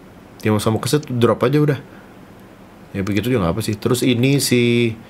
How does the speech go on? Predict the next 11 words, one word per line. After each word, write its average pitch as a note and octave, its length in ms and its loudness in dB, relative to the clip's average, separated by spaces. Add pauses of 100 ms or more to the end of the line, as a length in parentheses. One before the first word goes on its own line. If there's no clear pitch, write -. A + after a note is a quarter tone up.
(640)
Ihsan A#2 300 2
Aji, B2 560 2 (480)
kita A2 240 0
ganti A2+ 240 0
Kamuru A#2 400 2
berarti A#2 260 2
ya. G2 80 -2 (4000)
Dah. G#2+ 180 2 (2250)
Terus A#2 640 2
berarti A2+ 300 2
sekarang, C3 720 2